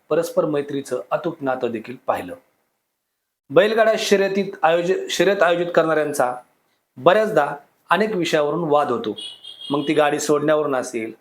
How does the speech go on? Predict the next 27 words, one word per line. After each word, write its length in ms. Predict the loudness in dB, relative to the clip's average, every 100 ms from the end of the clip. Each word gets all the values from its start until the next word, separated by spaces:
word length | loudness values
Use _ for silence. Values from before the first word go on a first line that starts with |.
| _
किंवा 160 | -2
इतर 360 | -2 2 0 0 -10 _ _ 2
तांत्रिक 300 | 2 4 2
बाबींवरून, 500 | 2 2 0 -2 -6 -10 _ _ _ _ _
पण 260 | 2 2 0
ते 420 | 0 0 -4 -12 _ _
शर्यतीच्या 560 | 0 2 2 2 0
ठिकाणीच, 520 | 0 0 0 -2 -8 -16 _ _ _ _ -2
शर्यत 260 | 2 2
संपली 420 | 4 2 4 0 -2 -6 -18 _ -6
की 60 |
हे 80 | -4
सगळे 320 | 0 2 2
वाद 200 | 2 0
संपतात 380 | 0 -2 -2 -6 -8 _ _ _ _ _ _ _
आणि 400 | 0 0 -2 -6 -14 _
अशा 200 | 0 0
स्वरूपाचं 640 | 0 0 2 4 2 0 -4 -8 _ _ -8
हे 60 |
सगळं 380 | -2 0 0 0
निर्भेळ 300 | 0 2 2
वातावरण 500 | 2 2 0 0 -2 -6 _ _ _
बैलगाड्यावरती 720 | 0 2 4 2 2 0 -2
प्रेम 340 | -4 0 0 2
करणाऱ्या 340 | 0 0 -2
प्रत्येकाचं 580 | -2 -4 -2 -2 -2 -2
असतं. 220 | -8 -12